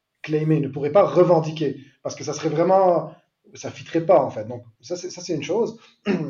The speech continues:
quand on parle de culture aussi, euh, puis comme tu dis, il y a beaucoup de littérature écrite là-dessus. Moi honnêtement, euh, c'est, je l'ai, je l'ai pas dit, j'ai, j'ai vraiment aucune formation en R H, Vincent encore moins que moi. Euh,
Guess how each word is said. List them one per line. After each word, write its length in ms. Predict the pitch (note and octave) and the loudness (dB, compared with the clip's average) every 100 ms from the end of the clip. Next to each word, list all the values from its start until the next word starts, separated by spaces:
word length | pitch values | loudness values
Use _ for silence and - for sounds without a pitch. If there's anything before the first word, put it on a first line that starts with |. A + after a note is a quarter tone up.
| - - | -10 -4
quand 100 | F#3+ | 2
on 40 | F#3 | 4
parle 220 | B3 G#3 | 4 2
de 40 | |
culture 320 | - E3 A3 F#3+ | -2 -6 -4 -4
aussi, 480 | D#3 G#3+ A#3+ - - - - | -4 -2 -4 -6 -16 -20 -6
euh, 300 | C3+ A#2 A2+ | -4 -4 -8
puis 100 | - C#3+ | -12 -8
comme 120 | E3 | -6
tu 100 | D#3 | -8
dis, 80 | E3 | -2
il 40 | D#3 | -2
y 40 | |
a 40 | |
beaucoup 220 | B2+ F3+ G3+ | -2 -6 -8
de 60 | |
littérature 420 | F3+ E3+ D3 E3 | -2 -2 -2 -6
écrite 240 | D3 - D3 | -8 -8 -10
là-dessus. 380 | C3 - G3 - _ _ - | -10 -8 -10 -10 _ _ 2
Moi 160 | G3+ | 4
honnêtement, 520 | F#3 D#3 E3+ F#3+ G3 D3 | 4 2 2 2 4 2
euh, 200 | C3 B2 A#2+ _ _ | 0 -4 -10 _ _
c'est, 140 | - | -14
je 60 | B2 | -10
l'ai, 120 | C3 | -10
je 60 | A2 | -8
l'ai 80 | C3 | -4
pas 140 | D#3 | -4
dit, 180 | D#3+ D#3+ | -2 -4
j'ai, 140 | B2 A#2 | -4 -8
j'ai 160 | A#2+ | -10
vraiment 360 | A2 B2 D#3+ C#3+ | -12 -10 -4 -4
aucune 240 | - D#3+ | -6 -8
formation 360 | D#3 D3 B2+ D3+ | -8 -8 -8 -8
en 40 | |
R 320 | C3+ B2 C#3 D3+ | -6 -6 -6 -6
H, 180 | - A#2 A2 | -10 -20 -14
Vincent 300 | B2+ B2+ D#3 | -12 -6 -6
encore 240 | B2+ B2+ A2 | -6 -8 -8
moins 180 | D3 | -8
que 60 | D#3 | -8
moi. 320 | C#3 C#3+ D3 - _ _ - | -6 -6 -6 -12 _ _ -12
Euh, 160 | A#2 | -10